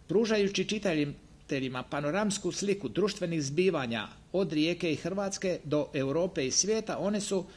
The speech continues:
širinom nadilazile vjerski tisak, uobičajeno sužen samo na religijske ili crkvene teme. Premda u odrednici Riječkih kapucina stoji da su Riječke novine hrvatski katolički dnevnik,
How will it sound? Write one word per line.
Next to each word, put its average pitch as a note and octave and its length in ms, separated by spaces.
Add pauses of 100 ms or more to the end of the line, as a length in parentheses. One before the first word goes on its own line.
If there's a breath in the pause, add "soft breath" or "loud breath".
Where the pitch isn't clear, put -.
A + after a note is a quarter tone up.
(180 loud breath)
širinom G3 680
nadilazile D#3 720
vjerski D#3+ 440
tisak, G#3 460 (340 loud breath)
uobičajeno D3+ 840
sužen F#3 460
samo G3 340
na E3+ 140
religijske E3+ 720
ili C3+ 240
crkvene D3 480
teme. A#2 360 (960 loud breath)
Premda G#3 460
u F3 120
odrednici G3 560
Riječkih F#3 500
kapucina E3+ 540
stoji G#3 360
da B2+ 120
su D3+ 140
Riječke F3 460
novine E3 420
hrvatski E3 760
katolički C#3+ 580
dnevnik, D#3+ 560